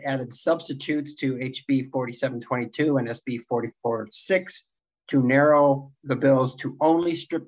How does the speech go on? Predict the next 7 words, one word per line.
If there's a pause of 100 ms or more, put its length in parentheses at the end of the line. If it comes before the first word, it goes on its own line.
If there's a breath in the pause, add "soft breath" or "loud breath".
(120)
stopping
the
city
from
banning
short-term
rentals,